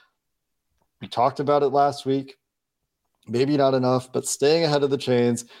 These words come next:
staying ahead of the game script so Baltimore can't just pin their ears back in the pass rush is critical, especially if you have Joe Burrow not operating at one, one hundred percent. So that could mean early down runs need to average more than,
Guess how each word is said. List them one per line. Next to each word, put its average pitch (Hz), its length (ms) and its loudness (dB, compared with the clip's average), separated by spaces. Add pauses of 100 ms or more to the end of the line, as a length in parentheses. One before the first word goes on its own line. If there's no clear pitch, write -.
(140)
staying 151 400 0
ahead 139 160 2
of 135 60 0
the 127 80 -2
game 120 240 0
script 120 260 0
so 117 140 -6
Baltimore 120 440 -2
can't 123 220 -4
just - 260 -8
pin 143 220 -2
their 151 180 2
ears 127 320 0
back 120 380 -2 (640)
in 123 100 0
the 123 60 2
pass 123 400 0
rush 117 340 -2 (1300)
is 135 100 -4
critical, - 540 -4 (360)
especially - 440 -2
if 127 100 -4
you 120 80 -6
have 113 220 -4
Joe 113 180 0
Burrow 113 220 0
not 110 260 0
operating 113 500 0
at 113 60 0
one, 110 220 -2
one 131 220 0
hundred 110 260 -6
percent. 107 340 -6
So - 160 -2
that 127 80 0
could 151 160 0
mean 139 200 0
early 139 300 2
down 123 300 2
runs 120 320 0
need 120 140 0
to 123 120 0
average 120 440 0
more 120 340 2
than, 110 260 -2